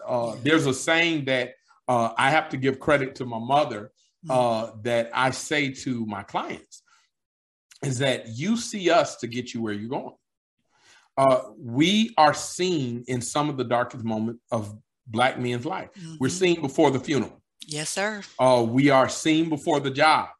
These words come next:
Speaker 1: interview.
Speaker 2: Yes, sir.
Speaker 1: We are seen before the marriage.
Speaker 2: Mm-hmm.
Speaker 1: We're seen bepo-, before the proposal.
Speaker 2: Mm-hmm. You
Speaker 1: Uh,
Speaker 2: seen after the breakup.
Speaker 1: we're seen
Speaker 2: Uh,
Speaker 1: after
Speaker 2: after
Speaker 1: the
Speaker 2: the
Speaker 1: breakup.
Speaker 2: divorce.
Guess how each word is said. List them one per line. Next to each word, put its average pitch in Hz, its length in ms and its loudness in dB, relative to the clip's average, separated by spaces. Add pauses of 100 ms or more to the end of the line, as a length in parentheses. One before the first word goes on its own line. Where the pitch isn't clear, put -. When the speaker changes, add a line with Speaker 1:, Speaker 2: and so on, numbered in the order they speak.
(100)
Speaker 1:
interview. 123 220 -4
Speaker 2:
Yes, 165 260 -4
sir. 214 520 -6
Speaker 1:
We 143 160 6
are 131 60 4
seen 160 380 6
before 147 320 2
the 147 80 0
marriage. 147 640 4 (100)
Speaker 2:
Mm-hmm. 190 280 -4
Speaker 1:
We're 151 80 2
seen 170 340 2
bepo-, 147 440 -2
before 156 340 0
the 147 80 -6
proposal. 147 680 0
Speaker 2:
Mm-hmm. 180 360 -10
You 147 180 -6
Speaker 1:
Uh, - 80 6
Speaker 2:
seen 214 380 6
after 208 240 4
the 233 80 2
breakup. 196 520 2
Speaker 1:
we're 156 240 4
seen 180 280 8
Speaker 2:
Uh, 175 40 10
Speaker 1:
after 180 260 6
Speaker 2:
after 202 220 6
Speaker 1:
the 240 60 4
Speaker 2:
the 240 60 2
Speaker 1:
breakup. 277 240 8
Speaker 2:
divorce. 226 400 6